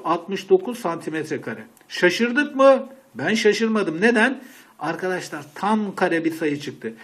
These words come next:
Üslü sayıların arkadaşlar triği tam kare sayıları bilmektir. Benim senden tavsiyem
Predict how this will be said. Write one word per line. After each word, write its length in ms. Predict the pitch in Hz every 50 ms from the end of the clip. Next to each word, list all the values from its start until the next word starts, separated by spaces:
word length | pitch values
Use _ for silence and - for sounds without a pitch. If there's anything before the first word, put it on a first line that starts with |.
| - - - - - - _ _ _ -
Üslü 460 | 285 294 294 294 - - 320 320 302
sayıların 520 | - - 247 220 214 196 190 190 185 185
arkadaşlar 720 | 226 262 254 226 - 202 180 180 165 - - 170 170 -
triği 380 | - 311 320 294 247 277 277 -
tam 260 | - 302 302 247 220
kare 220 | 226 220 196 196 185
sayıları 440 | 190 202 196 196 214 214 196 185
bilmektir. 560 | 185 185 180 175 170 165 165 - 131 135 - 240
Benim 200 | 302 285 240 220
senden 420 | 226 196 175 175 170 165 165 160 165 -
tavsiyem 600 | - 208 208 196 185 - - 196 208 233 233 220